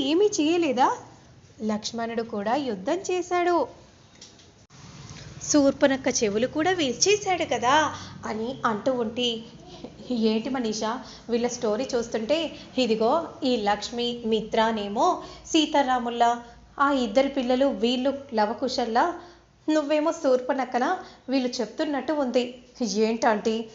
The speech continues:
శూర్పణఖను నేనవ్వడమేంటి? హా, ఇదంతా చూస్తుంటే అలాగే అనిపించట్లేదా మనీషా? అని అంటూ ఉంటే, అంతలో అరవింద మాత్రం,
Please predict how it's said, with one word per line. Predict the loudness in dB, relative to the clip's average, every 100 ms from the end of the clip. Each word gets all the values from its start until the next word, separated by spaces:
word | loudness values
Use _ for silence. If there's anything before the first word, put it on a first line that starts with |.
| -20 -14
శూర్పణఖను | -6 -6 -2 -2 -2 -2 -2
నేనవ్వడమేంటి? | 0 0 0 0 0 0 0 -2 -6 -14 -10
హా, | -2 0 0 -4 -14 -18 -4
ఇదంతా | 0 2 2 2
చూస్తుంటే | 4 2 2 0 2 0 -4 -12 0
అలాగే | 2 2 2 0
అనిపించట్లేదా | 0 0 0 0 4 6 6
మనీషా? | 6 2 2 2 0 -4 -16 -4
అని | -2 0 -4 -4 -4
అంటూ | 0 0
ఉంటే, | 0 0 0 0 0
అంతలో | 0 2 2
అరవింద | 0 0 -2 -2
మాత్రం, | -2 0 -2 -2